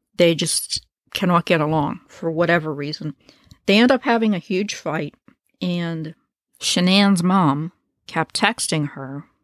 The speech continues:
bitching about the other people and what they were doing.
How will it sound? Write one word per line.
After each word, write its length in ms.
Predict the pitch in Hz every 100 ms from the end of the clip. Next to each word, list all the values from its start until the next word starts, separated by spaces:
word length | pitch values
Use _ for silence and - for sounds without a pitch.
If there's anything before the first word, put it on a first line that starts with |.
| _ _ _
bitching 420 | 175 196 - 196 180
about 540 | 156 151 143 147 - - _
the 240 | 202 175 175
other 220 | 165 151
people 460 | - 233 226 - 151
and 140 | 180
what 160 | 151 160
they 160 | 180 226
were 140 | 202
doing. 300 | 151 143 147